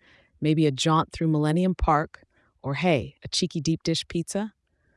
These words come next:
Warm and hearty on a night like this. And if you're a night owl, taking in the serene side of Chi-Town, temperatures are dipping to a cooler thirty-six degrees. Just right for quiet thoughts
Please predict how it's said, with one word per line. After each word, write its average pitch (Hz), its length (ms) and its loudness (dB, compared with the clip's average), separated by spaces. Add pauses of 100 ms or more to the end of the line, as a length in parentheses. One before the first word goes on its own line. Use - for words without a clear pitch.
(380)
Warm 170 420 2
and 131 120 -4
hearty 131 500 0
on 131 140 -4
a 131 40 -2
night 131 240 -2
like 120 200 -8
this. - 420 -10 (640)
And 143 120 -2
if 143 140 -4
you're 139 120 0
a 135 40 0
night 151 300 4
owl, 123 400 0 (200)
taking 185 360 0
in 175 100 4
the 160 80 2
serene 160 520 0
side 151 340 2
of 135 100 -8
Chi-Town, 139 760 -2
temperatures 180 480 0
are 156 80 0
dipping 160 320 -2
to 147 100 -4
a 135 60 -4
cooler 165 320 0
thirty-six 165 580 -2
degrees. 139 600 -6 (680)
Just 185 300 2
right 160 340 0
for - 160 -14
quiet 160 500 0
thoughts - 480 -4